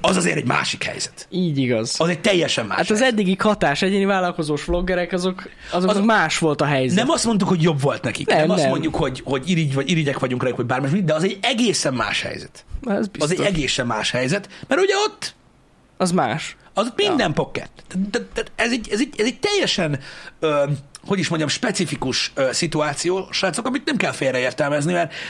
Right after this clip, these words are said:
Speaker 1: mert nyilvánvalóan a legtöbben félreértik ezt a dolgot. És én mondom, nem kibújni akarok ez alól, mert azt gondoltok, amit szeretnétek, csak úgy irányt adni neki, hogy hogy gondolkozzatok.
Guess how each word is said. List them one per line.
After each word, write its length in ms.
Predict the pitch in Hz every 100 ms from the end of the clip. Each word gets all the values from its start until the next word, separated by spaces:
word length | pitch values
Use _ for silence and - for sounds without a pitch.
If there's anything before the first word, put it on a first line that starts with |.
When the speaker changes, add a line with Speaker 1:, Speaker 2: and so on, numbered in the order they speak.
| - -
Speaker 1:
mert 140 | 208
nyilvánvalóan 500 | 277 302 208 165 139
a 40 |
legtöbben 400 | 139 131 127 113
félreértik 560 | 104 120 104 95 98 -
ezt 160 | - -
a 40 |
dolgot. 420 | - 90 - -
És 160 | - 151
én 80 | 240
mondom, 240 | 277 208
nem 220 | 233 233
kibújni 420 | - 185 175 147
akarok 320 | 147 - 135 135
ez 140 | 127
alól, 280 | 131 139 143
mert 160 | 143
azt 140 | 131 156
gondoltok, 320 | 143 135 135
amit 140 | 135
szeretnétek, 680 | 123 139 110 117 104 151 - - - - -
csak 260 | - 190 -
úgy 180 | 240 233
irányt 360 | 220 151 156
adni 200 | 147 131
neki, 220 | 139 131
hogy 120 | 156 -
hogy 180 | 165
gondolkozzatok. 880 | 135 98 104 101 107 - - 78 -